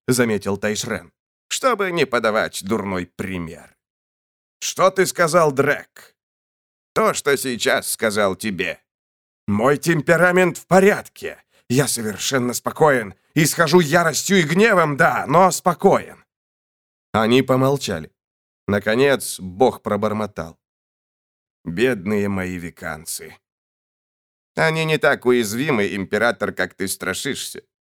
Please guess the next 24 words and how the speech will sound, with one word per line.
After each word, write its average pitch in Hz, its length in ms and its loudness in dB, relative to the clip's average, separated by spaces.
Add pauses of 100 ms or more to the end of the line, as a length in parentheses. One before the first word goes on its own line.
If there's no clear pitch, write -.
(120)
У 156 100 -2
них 175 240 0
будут 160 460 -4
Нихил 156 520 -6
и 147 140 -6
бездна. 113 580 -4 (260)
У 220 140 2
них 190 300 2
будет 143 440 -2
Тимул, 147 520 0 (100)
а 131 140 0
когда 104 320 0
он 101 200 2
состарится, 107 840 -2
через 110 320 -2
десятки 104 520 -4
лет, 107 500 -2 (220)
он 165 200 4
обучит 151 480 -2
юного 135 420 2
воина, 123 440 2
чье 123 260 0
имя 123 340 0
Калтейн. 95 840 -2